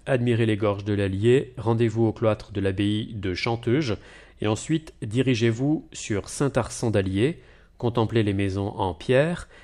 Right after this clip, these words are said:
et les rues décorées de roses trémières, et puis longez l'Allier jusqu'à Prades, tout en admirant la chapelle de Sainte-Marie des Chazes, posée au bord de l'Allier, et pourquoi pas ensuite une baignade à Prades,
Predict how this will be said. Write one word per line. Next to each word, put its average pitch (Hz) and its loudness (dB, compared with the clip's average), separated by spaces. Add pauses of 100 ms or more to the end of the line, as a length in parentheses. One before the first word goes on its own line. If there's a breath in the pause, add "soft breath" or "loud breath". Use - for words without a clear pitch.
(140 loud breath)
et 107 0
les 104 4
rues 117 2
décorées 110 2
de 131 0
roses 98 -4
trémières, 95 -2 (340 loud breath)
et 110 -2
puis 156 -4
longez 135 2
l'Allier 107 2
jusqu'à 98 -2
Prades, 95 -2 (300 loud breath)
tout - -8
en 95 0
admirant 101 0
la 101 0
chapelle 117 -2
de 98 -2
Sainte-Marie 113 0
des 95 0
Chazes, 104 0 (400 soft breath)
posée 113 0
au 113 2
bord 104 2
de 104 0
l'Allier, 98 2
et 123 -2
pourquoi 135 -2
pas 175 0
ensuite 127 -4
une 104 0
baignade 104 2
à 90 0
Prades, 98 0